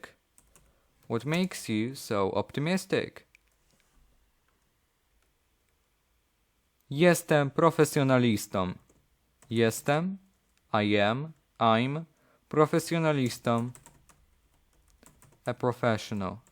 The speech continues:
I'm a professional. Jesteśmy późno, jesteśmy spóźnieni,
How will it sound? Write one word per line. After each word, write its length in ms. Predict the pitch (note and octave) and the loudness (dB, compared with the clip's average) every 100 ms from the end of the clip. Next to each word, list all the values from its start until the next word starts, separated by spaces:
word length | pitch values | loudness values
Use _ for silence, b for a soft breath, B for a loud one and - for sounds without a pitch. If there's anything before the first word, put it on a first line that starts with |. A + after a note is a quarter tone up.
| _ _ _ _ _ _ b b b b - | _ _ _ _ _ _ b b b b 0
I'm 580 | C#3 B2 A2 A#2 A#2+ C3 - _ _ | 4 6 4 0 -2 -6 -14 _ _
a 80 | B2+ | -6
professional. 960 | - C3 B2 - C3 B2+ - G2 F2+ E2+ - _ _ _ _ _ _ _ _ _ _ _ _ _ _ _ _ _ _ _ _ _ _ _ _ _ | 0 2 2 0 -2 -2 -6 -6 -6 -10 -18 _ _ _ _ _ _ _ _ _ _ _ _ _ _ _ _ _ _ _ _ _ _ _ _ _
Jesteśmy 840 | C3 C3 C3 D#3 D3+ - D3 C#3 C3 - | 0 0 2 2 2 0 0 0 -2 -12
późno, 500 | - B2+ C#3 B2 A#2+ | 0 2 2 2 0
jesteśmy 520 | A#2 A2 - A#2+ - A#2 | 0 -2 -4 -8 -6 -8
spóźnieni, 960 | - A#2 A#2 - A#2 C3 C3 A#2+ A#2 | -6 -6 -4 -2 0 0 0 -2 -4